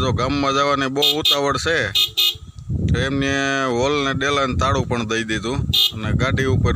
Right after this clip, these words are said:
પણ બેસી ગયા છે. અને ગામમાં મિત્ર મંડળ વાટ જોતું હોય, અને ગામમાં જવાની બહુ ઉતાવળ છે. તો ચાલો મિત્રો, હવે આપણે આજે તો મોટર કાંઈ આવે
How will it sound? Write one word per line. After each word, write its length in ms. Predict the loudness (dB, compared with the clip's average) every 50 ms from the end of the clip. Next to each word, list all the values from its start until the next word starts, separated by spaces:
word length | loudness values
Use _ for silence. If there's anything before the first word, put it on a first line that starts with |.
| 4
પણ 180 | 4 2 2 2
બેસી 260 | 2 2 2 2 4 4 4
ગયા 180 | 4 4 4
છે. 140 | 4 2 2 0
અને 120 | 0 -2
ગામમાં 1080 | -2 0 0 2 4 4 4 2 2 0 2 2 2 2 2 0 0 0 0 0 0 0
મિત્ર 260 | -2 -4 -4 -2 -2 -2 0
મંડળ 380 | 0 0 2 2 2 2 2 2
વાટ 140 | 0 0 0 -2
જોતું 280 | -2 -2 -2 -2 0 0 0
હોય, 200 | 0 -2 -4 -6 -10 -18 -10 -10 -10 -10 -10 -16 -18 -18 -20 -20 -20 -20 -20 -20 -10 -8
અને 140 | -6 -6 -4 -2
ગામમાં 400 | -2 0 0 0 0 0 0 2
જવાની 360 | 2 0 0 0 -2 -2 0
બહુ 160 | 0 0 2 0 0
ઉતાવળ 360 | 0 0 0 0 0 -2 -2 -2
છે. 100 | -2 -4 -4 -4 -8 -12 -8 -8 -8 -6 -4 -4 -4 -4 -6 -6 -4 -4 -4 -2 -2 -4 -4 -4 -4 -4 -2 -2 -2 -2 -4 -6 -8 -10
તો 80 | -8 -8 -4
ચાલો 180 | -2 0 0 0
મિત્રો, 260 | 0 -2 -2 0 0 0
હવે 200 | 2 2 2 2 2
આપણે 280 | 2 0 0 0 0 0 0 -2 -2 -4 -4 -4 -4 -6 -6 -6 -6 -6 -6 -6 -6 -4 -2 0 0
આજે 180 | 2 2 2 0 0
તો 60 | 0 0 2 2
મોટર 220 | 0 0 0 -2 -2 -2
કાંઈ 200 | -2 -2 0 0
આવે 160 | 0 0 2